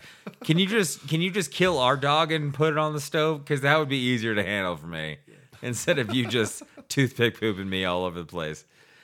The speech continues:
Speaker 1: You know, I, to, to this guy,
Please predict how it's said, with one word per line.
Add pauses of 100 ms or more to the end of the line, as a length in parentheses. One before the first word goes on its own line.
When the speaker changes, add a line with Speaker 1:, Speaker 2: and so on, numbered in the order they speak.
(220)
Speaker 1:
You
know,
I, (380)
to,
to
this
guy,